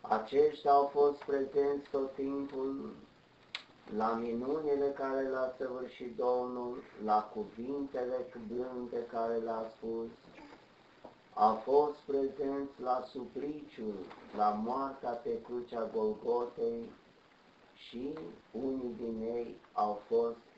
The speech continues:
prezenți și la înălțarea Domnului, la patruzeci de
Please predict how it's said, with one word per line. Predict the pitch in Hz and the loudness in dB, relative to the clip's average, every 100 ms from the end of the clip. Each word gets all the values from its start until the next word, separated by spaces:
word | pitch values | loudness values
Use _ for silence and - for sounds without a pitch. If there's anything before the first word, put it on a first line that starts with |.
| - | -14
prezenți | 107 104 101 117 113 113 110 - | -6 -4 -4 -4 -4 -4 -8 -12
și | - 120 | -8 -6
la | 110 | -4
înălțarea | 110 104 104 - 110 107 104 101 | -4 -4 -8 -4 -2 0 -2 -2
Domnului, | 113 113 113 113 110 110 104 | 2 2 0 -4 -2 0 0
la | 104 - | -4 -4
patruzeci | 120 117 - 120 113 117 117 104 | -2 -2 -2 -6 -8 -4 -4 -2
de | 107 | -2